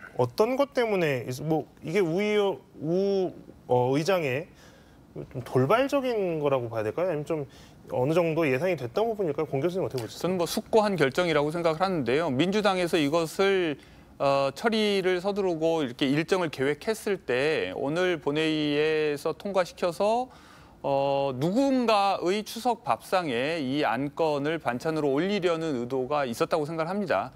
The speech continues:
Speaker 2: 그런데 이제 그런 의도가, 아, 과연 이제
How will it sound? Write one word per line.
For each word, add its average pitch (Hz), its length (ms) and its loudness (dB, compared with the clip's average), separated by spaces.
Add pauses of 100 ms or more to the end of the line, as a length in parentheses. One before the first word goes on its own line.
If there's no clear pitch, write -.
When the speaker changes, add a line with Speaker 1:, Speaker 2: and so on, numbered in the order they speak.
(260)
Speaker 2:
그런데 165 260 2
이제 147 160 0
그런 180 720 0
의도가, 151 960 0 (500)
아, 117 440 -2
과연 139 500 0
이제 123 220 0